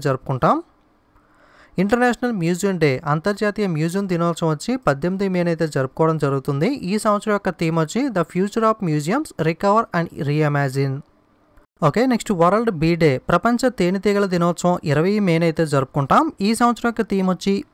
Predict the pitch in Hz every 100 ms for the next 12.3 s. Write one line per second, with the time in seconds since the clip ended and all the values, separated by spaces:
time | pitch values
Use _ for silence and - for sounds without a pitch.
0 | 147 208 269 - 160 170 180 196 277 -
1 | 151 156 208 208 214 214 208 151 147 175
2 | - 226 156 139 143 131 - _ _ _
3 | _ _ _ _ _ - _ _ _ _
4 | 240 220 196 190 240 247 170 160 - 202
5 | 190 208 151 143 131 165 165 233 233 180
6 | 156 202 208 214 196 185 185 190 165 143
7 | 170 208 196 170 165 156 160 147 139 147
8 | 131 175 339 - _ _ _ _ _ _
9 | - - _ - 180 208 240 240 262 247
10 | - 190 190 165 135 - 175 196 220 233
11 | 226 226 - 170 202 208 202 190 185 190
12 | 185 180 180